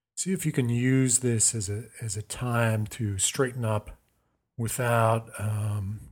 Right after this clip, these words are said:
without forcing yourself to straighten military style. Just, just a natural straightening.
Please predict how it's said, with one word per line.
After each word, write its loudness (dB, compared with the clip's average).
without 0
forcing 8
yourself 0
to -6
straighten -4
military 0
style. -4
Just, -4
just 0
a -4
natural -6
straightening. -10